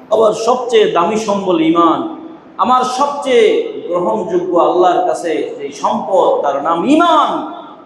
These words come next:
ঈমানটা যেন আমার ঠিক থাকে। যদি ঈমান ঠিক থাকে, তাহলে আমি কিছুতেই হারাবো না, আমি শুধু জিততেই শিখবো, আমি শুধু, আমি শুধু বিজয়ী হতেই জানবো। ঈমান আমাকে বিজয়ী বানাবে,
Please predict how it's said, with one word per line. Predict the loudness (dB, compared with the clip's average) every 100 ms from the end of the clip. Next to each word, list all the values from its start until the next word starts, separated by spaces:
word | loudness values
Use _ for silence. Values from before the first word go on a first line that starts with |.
| -14
ঈমানটা | -8 -6 -6 -6 -8
যেন | -6 -6
আমার | -2 -4 -2
ঠিক | -6 -4
থাকে। | -2 -2 -2
যদি | -2 0
ঈমান | 2 2 2 -4
ঠিক | -6 -2
থাকে, | 0 2 2 2 -2 -6 -12 -18 -14
তাহলে | -8 -6 -4
আমি | -4 -6
কিছুতেই | -6 -8 -2 2 2
হারাবো | 2 2 4 2
না, | 0 0
আমি | -2 -4 -2 -2
শুধু | -6 -8 -4
জিততেই | -2 -4 -2 -2
শিখবো, | 0 -4 -4 2 2 2 0 -6 -4
আমি | 0 0
শুধু, | 2 2 4 4 4 4 0 -6 -10 -12 -12
আমি | -8 -8
শুধু | -4 -2
বিজয়ী | 0 2 4 4
হতেই | 4 2 0 0
জানবো। | 0 0 0 -2
ঈমান | 0 2 2 2
আমাকে | -2 -4 -4
বিজয়ী | -2 0 0 0
বানাবে, | 2 2 4 4 2 -2